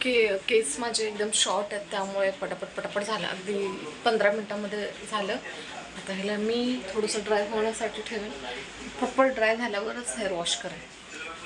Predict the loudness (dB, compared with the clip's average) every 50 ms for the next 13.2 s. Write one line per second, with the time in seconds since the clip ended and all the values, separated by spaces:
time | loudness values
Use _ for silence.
0 | -10 -10 -10 -10 -10 -8 -6 -2 0 2 2 4 4 4 4 2 0 0 0 0
1 | -2 -2 -2 -2 -2 -2 -2 -2 -2 -4 -8 -10 -10 -10 -12 -12 -8 -4 -2 0
2 | 2 2 2 2 2 2 2 0 0 -2 -2 -2 0 0 2 2 2 2 0 -2
3 | -4 -2 0 2 2 2 0 0 -2 -2 0 2 0 0 0 -2 -4 -2 -2 -2
4 | -2 -2 -2 -2 0 0 -2 -2 -4 -6 -6 -4 -4 -2 -2 -2 -2 -4 -4 -4
5 | -6 -6 -6 -8 -8 -10 -10 -8 -8 -8 -10 -10 -10 -10 -12 -12 -10 -10 -8 -8
6 | -6 -6 -6 -6 -6 -4 -4 -4 -4 0 0 0 0 2 0 0 0 2 4 4
7 | 4 4 2 0 0 0 2 2 2 0 -2 -4 -4 -2 0 0 0 0 -2 -2
8 | -6 -8 -6 -6 -4 -2 -2 -2 0 -2 -2 -2 -4 -6 -8 -12 -14 -14 -14 -12
9 | -12 -10 -10 -10 -10 -10 -4 -4 0 2 2 4 4 4 4 4 4 4 4 4
10 | 2 2 2 0 0 0 0 2 2 4 2 2 0 -2 -2 -2 -2 0 -2 -2
11 | -2 -2 0 0 2 2 0 0 -2 -2 -2 0 2 2 2 2 0 -2 -2 -2
12 | -4 -4 -4 -2 -2 -2 -2 -2 -4 -4 -2 -2 -2 -2 -2 -2 -2 -4 -6 -4
13 | -4 -6 -6